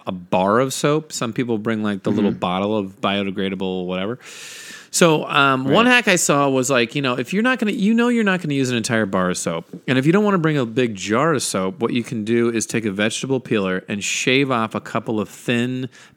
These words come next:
Speaker 1: pads from, like, a biodegradable soap bar, and then you put 'em in a Ziploc
Speaker 2: Mm.
Speaker 1: bag, and then when you wanna wash up, you grab one of those chips, uh, you know, soap chips, and then you,
Speaker 2: Okay.
Speaker 1: you wash with it, and then by that time, it's, you're probably gonna use the whole thing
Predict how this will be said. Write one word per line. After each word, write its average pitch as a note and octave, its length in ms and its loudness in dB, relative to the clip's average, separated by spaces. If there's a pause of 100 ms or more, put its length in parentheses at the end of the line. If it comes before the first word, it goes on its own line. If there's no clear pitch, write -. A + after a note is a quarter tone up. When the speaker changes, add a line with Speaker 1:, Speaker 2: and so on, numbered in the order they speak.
Speaker 1:
pads A#2 440 0
from, A2+ 440 -2
like, G2+ 200 -4
a A2 60 -2
biodegradable G2+ 720 -2
soap - 360 -4
bar, C#3+ 300 0 (400)
and C3 140 0
then B2+ 80 4
you A#2+ 100 2
put - 140 0
'em C3 80 2
in C3+ 60 2
a - 40 4
Ziploc C3 520 4
Speaker 2:
Mm. G2 40 0
Speaker 1:
bag, A2 320 2
and B2 100 0
then C3+ 60 2
when C#3+ 100 2
you C#3+ 80 4
wanna C3+ 140 4
wash A#2+ 320 0
up, E3 160 0
you A#2 80 0
grab A2 320 2
one B2+ 140 -2
of C3 80 -2
those C3 200 0
chips, - 600 -2 (180)
uh, F#2+ 320 -2 (180)
you C3 120 -2
know, F2+ 160 -2
soap A#2 320 -2
chips, G2+ 420 -2
and G#2+ 160 -4
then G#2+ 160 0
you, G2+ 380 0 (320)
Speaker 2:
Okay. A2 180 -6
Speaker 1:
you C3 80 4
wash D3+ 300 4
with B2+ 120 4
it, B2 160 4
and A#2+ 140 0
then A#2 120 0
by A#2 120 2
that B2+ 160 2
time, A2 240 -2
it's, - 260 -8
you're A#2 220 -2
probably C#3+ 260 2
gonna A2+ 100 2
use G#2 100 0
the G#2+ 80 0
whole G#2 160 0
thing G#2 480 -2